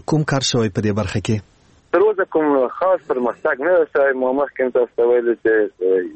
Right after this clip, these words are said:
Speaker 2: یوازینۍ ستونزه چې دلته راولاړه کړې ده، دې ده چې دا سیمه د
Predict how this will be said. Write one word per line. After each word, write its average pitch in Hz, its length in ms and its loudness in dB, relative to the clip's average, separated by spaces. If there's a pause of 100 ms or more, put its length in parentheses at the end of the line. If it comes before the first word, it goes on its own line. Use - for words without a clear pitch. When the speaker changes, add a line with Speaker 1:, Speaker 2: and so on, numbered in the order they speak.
Speaker 2:
یوازینۍ 101 760 2
ستونزه 147 500 2
چې 123 200 -4 (300)
دلته 120 280 0 (360)
راولاړه 90 600 2
کړې 127 280 2
ده، 113 80 2 (520)
دې 151 160 4
ده 143 100 4
چې 123 200 -2
دا 123 200 2
سیمه 120 280 -2
د 107 120 2